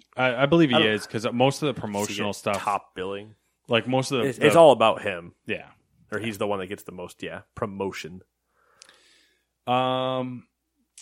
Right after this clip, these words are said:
Speaker 1: esports game of the year, Overwatch.
Speaker 2: Solid.
Speaker 1: Best V R game, Elder Scrolls Skyrim.
Speaker 2: Not, um,
Speaker 1: Should be super hot.
Speaker 2: super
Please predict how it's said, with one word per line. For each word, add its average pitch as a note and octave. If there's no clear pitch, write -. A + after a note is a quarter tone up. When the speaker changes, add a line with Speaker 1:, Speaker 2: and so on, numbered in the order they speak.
Speaker 1:
esports E3+
game D#3
of D3+
the C#3+
year, C#3+
Overwatch. A2+
Speaker 2:
Solid. G2
Speaker 1:
Best D#3+
V D3+
R F3
game, F#2+
Elder C#3
Scrolls B2
Skyrim. A2+
Speaker 2:
Not, C3+
um, C#3+
Speaker 1:
Should -
be G2
super -
hot. F#2
Speaker 2:
super -